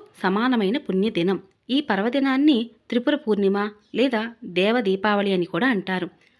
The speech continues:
మహాభారత కథనాన్ని అనుసరించి కార్తికేయుడు తారకాసురుని సంహరించిన రోజే కార్తీక పౌర్ణమి. ప్రజలను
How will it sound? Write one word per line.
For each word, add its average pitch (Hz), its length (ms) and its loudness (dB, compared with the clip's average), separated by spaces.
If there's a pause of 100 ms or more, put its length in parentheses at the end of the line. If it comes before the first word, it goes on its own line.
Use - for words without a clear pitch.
(120)
మహాభారత 233 540 0
కథనాన్ని 220 560 -2
అనుసరించి 190 600 -2 (440)
కార్తికేయుడు 254 680 0 (420)
తారకాసురుని 220 680 -2
సంహరించిన 196 600 -2
రోజే 165 380 -4 (360)
కార్తీక 214 420 0
పౌర్ణమి. 175 500 0 (340)
ప్రజలను 262 480 2